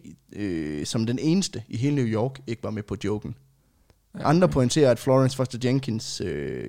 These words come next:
Speaker 1: kamp med, med syfilis måske har spillet en rolle.
Speaker 2: Det er jo et godt bud. Altså,
Speaker 1: Fordi
Speaker 2: det er sket før, at, øh, royale, de er gået fuldstændig i brædderne, efter <laughs> de har fået, øh,
Speaker 1: Ja.
Speaker 2: fået sårskorper på pikken,
Speaker 1: Ja, lige
Speaker 2: øh,
Speaker 1: præcis.
Speaker 2: som man siger.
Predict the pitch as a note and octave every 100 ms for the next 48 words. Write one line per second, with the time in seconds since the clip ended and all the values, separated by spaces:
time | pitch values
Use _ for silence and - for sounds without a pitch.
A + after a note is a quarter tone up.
0 | - B2 A2 - G2 - G#2 - G3+ F3+
1 | - - - - - G#2 G2+ - G2+ G2+
2 | F#2+ G#2 G#2+ - _ _ _ _ - E3
3 | D3+ C#3 D#3 D#3 D#3+ D#3+ E3+ E3+ A#2 C3
4 | C3+ C3 - F#3+ C#3 F#3 D#3+ B2 C3+ B2+
5 | C3 D3 D3+ A#2 G#2+ C#3+ C3 B2 C#3 C3+
6 | E3+ D3+ C#3+ B2 A2+ B2 C#3 D3+ C3+ C3
7 | - B2 - G3+ D3+ C3+ C3+ C#3 C3 B2+
8 | B2+ A#2 - B2 A2+ - _ _ _ -
9 | F3+ E3 - - C3+ D3+ E3 - C#3+ C#3
10 | B2+ C3 C3+ D3 E3+ C3 - - A#2 A2
11 | C3+ C#3 C3+ A#2 A2+ B2+ A2+ - D#3